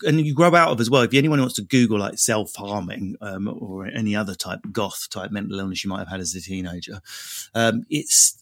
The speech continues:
most, like, nine-, ninety percent of people stop doing it in their twenties. It's something you grow out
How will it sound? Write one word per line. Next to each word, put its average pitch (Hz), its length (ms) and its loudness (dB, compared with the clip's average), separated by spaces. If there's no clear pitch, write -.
most, 143 520 6
like, 135 160 2
nine-, 139 420 4
ninety 147 340 2
percent - 200 0
of - 60 -10
people 123 200 -2
stop - 380 0
doing 123 260 4
it 95 100 -4
in 92 120 -6
their 92 100 -6
twenties. 98 440 -4
It's - 180 0
something 120 240 0
you 104 100 -2
grow 104 260 0
out 113 300 0